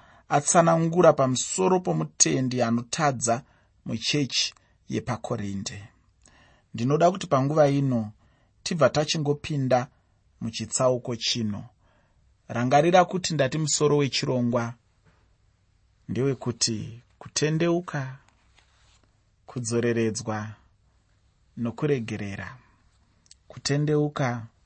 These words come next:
kudzoreredzwa nokuregerera. Pandima yokutanga yetsamba yamupostori Pauro yechipiri kuvaKorinde, chitsauko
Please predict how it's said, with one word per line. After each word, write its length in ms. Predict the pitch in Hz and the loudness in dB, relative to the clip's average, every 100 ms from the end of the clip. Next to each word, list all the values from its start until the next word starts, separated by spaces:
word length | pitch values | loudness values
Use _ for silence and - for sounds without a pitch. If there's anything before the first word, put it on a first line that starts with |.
| _ _ _ _ _ _ _ | _ _ _ _ _ _ _
kudzoreredzwa 1000 | 131 113 113 107 107 104 92 110 98 107 - _ _ _ _ _ _ _ _ | -10 -6 -6 -4 -6 -6 -8 -8 -8 -10 -18 _ _ _ _ _ _ _ _
nokuregerera. 840 | - 110 - 127 95 101 95 92 - - - _ _ _ _ _ _ _ _ _ - - _ _ _ _ | -6 -4 -2 -4 -4 -8 -8 -8 -10 -14 -20 _ _ _ _ _ _ _ _ _ -20 -20 _ _ _ _
Pandima 480 | - 208 202 214 226 | 0 0 2 2 2
yokutanga 680 | 240 220 - 202 190 190 | 2 -4 -4 -2 0 4
yetsamba 540 | 190 170 - 175 175 160 | 4 2 2 2 4 2
yamupostori 600 | 160 160 151 143 139 117 | 2 0 -4 -6 -6 -6
Pauro 440 | - 147 135 120 | 0 0 2 -2
yechipiri 920 | 113 113 - 160 - 165 151 135 147 - _ _ _ _ _ _ _ _ _ _ _ | -2 -4 -6 -12 -6 -2 -2 0 -2 -2 _ _ _ _ _ _ _ _ _ _ _
kuvaKorinde, 1000 | - 127 110 123 117 139 139 123 113 113 _ | 2 2 2 -4 -2 0 0 -2 -4 -12 _
chitsauko 960 | - 120 - 139 135 135 - 131 110 | -12 -6 -2 0 0 -2 -4 -2 -4